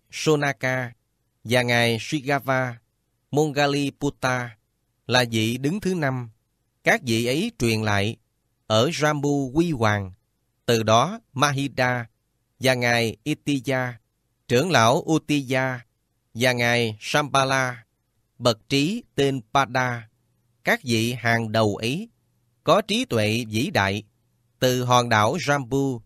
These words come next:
đã đi đến nơi đây và giảng dạy tạng luật ở Tampapani. Các vị còn giảng dạy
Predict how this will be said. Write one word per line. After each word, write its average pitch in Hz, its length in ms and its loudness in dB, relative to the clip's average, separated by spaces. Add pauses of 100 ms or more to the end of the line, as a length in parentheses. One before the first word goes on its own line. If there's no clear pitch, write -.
(520)
đã 117 280 4
đi 151 220 2
đến 147 320 0
nơi 143 180 0
đây 131 320 -4 (560)
và 120 320 2
giảng 117 320 -2
dạy 110 260 0
tạng 113 340 -2
luật 107 180 0 (580)
ở 113 280 2 (100)
Tampapani. 131 1200 0 (640)
Các 220 200 2
vị 120 400 0
còn 117 280 4
giảng 117 280 0
dạy 104 300 0